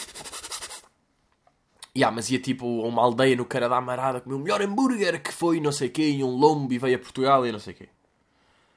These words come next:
Agora, irrita-me imenso. Como é óbvio que me irrita, porque o que é que hoje em dia não me irrita, não é? Pá, eu vou ser uma merda de um velho.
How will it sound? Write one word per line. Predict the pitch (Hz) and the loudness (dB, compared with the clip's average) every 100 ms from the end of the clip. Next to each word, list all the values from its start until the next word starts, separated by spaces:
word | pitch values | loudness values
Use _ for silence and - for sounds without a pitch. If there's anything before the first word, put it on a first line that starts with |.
| _ _ | _ _
Agora, | 160 135 82 - _ _ _ _ _ _ _ | 0 0 0 -10 _ _ _ _ _ _ _
irrita-me | 208 208 240 233 175 135 | 2 4 2 4 2 2
imenso. | 113 98 - - - _ _ _ _ _ _ _ _ _ _ _ _ _ | 0 -4 -8 -18 -20 _ _ _ _ _ _ _ _ _ _ _ _ _
Como | - 143 | -2 4
é | 143 | 10
óbvio | 175 131 107 | 10 10 2
que | - | -6
me | 107 | -4
irrita, | 120 120 - | -2 -4 -8
porque | - - - _ _ _ | -12 -20 -20 _ _ _
o | 214 | -4
que | 269 | -2
é | 269 | 4
que | 233 | 6
hoje | 156 | 6
em | 151 | 6
dia | 165 | 6
não | 240 | 4
me | 269 | 4
irrita, | 240 202 269 214 120 | 4 6 4 4 0
não | 113 | -2
é? | |
Pá, | - - 104 151 | -4 0 0 0
eu | 147 | -2
vou | 127 120 | -2 -2
ser | - 117 107 | -2 -2 -2
uma | 117 117 | -2 -2
merda | 113 120 117 110 110 | 0 0 2 0 -2
de | |
um | 107 | -4
velho. | 98 92 87 | -4 -4 -6